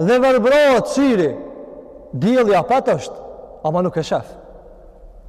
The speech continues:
Andaj Allahu xhallahu ala ka thënë, "Hal yastawil a'ma wal basir?" A janë të barabartë qorri me atë çka ka sy? A janë barabartë? Nuk janë barabartë.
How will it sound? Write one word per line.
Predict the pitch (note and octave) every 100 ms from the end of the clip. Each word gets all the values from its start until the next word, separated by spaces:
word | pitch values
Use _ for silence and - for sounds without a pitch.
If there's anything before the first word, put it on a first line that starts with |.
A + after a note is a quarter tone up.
| -
Andaj | C#3+ D#3+
Allahu | F#3+ G#3 F3
xhallahu | F3+ F3 F3 F#3
ala | F#3 G3 G3+
ka | F3
thënë, | F3 D3 - - - - - - G1+ G1+ G1+ G1+ G1+ - - - - - - -
"Hal | - E3+ F3+
yastawil | E3+ F3+ - - D#3 F3 G#3 - - - - - - -
a'ma | G3+ F3+ E3+ G3+ A#3+ - - - - - -
wal | D#3
basir?" | C#3+ C#3+ D3+ A#2 - -
A | C#3+
janë | F#3 D3
të |
barabartë | D#3+ D#3+ D3 C3+ - - - -
qorri | F#3+ G3+ F#3+ G3+ - -
me | D3+ D3+
atë | E3 E3
çka | D#3+
ka | D3+
sy? | - B2 - - - -
A | D3+
janë | F#3+ G#3+
barabartë? | G#3+ F#3+ C#3 -
Nuk | G3 G3
janë | C4 B3+
barabartë. | C4 B3+ A#3 D3+ -